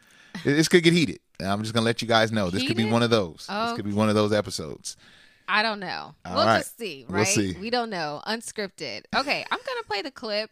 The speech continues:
Speaker 2: and then we'll just, we'll go from there.
Speaker 1: All right.
Speaker 2: I, I wanna hear your thoughts. I, so maybe I'll pass it to you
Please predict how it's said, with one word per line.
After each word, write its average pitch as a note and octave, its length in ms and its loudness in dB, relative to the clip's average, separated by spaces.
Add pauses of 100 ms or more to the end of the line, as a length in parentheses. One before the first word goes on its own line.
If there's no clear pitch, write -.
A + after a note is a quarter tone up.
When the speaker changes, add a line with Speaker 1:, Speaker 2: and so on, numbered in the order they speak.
Speaker 2:
and G3+ 160 -4
then G3+ 300 -10
we'll G3+ 160 -6
just, A3 420 -12 (760)
we'll A3+ 140 -6
go C4 160 0
from C4 240 -14
there. F#3+ 380 -4
Speaker 1:
All D3 60 -6
right. A4 220 4 (140)
Speaker 2:
I, - 60 2
I G#4 100 2
wanna A#4+ 200 -8
hear G#4+ 120 -2
your G4 180 -6
thoughts. D#3 420 -8
I, F3+ 220 -4
so A#3 500 -8 (600)
maybe C4+ 300 -10
I'll C4+ 100 -4
pass C4+ 280 -8
it C4 80 -18
to C#4 80 -14
you B3+ 320 -12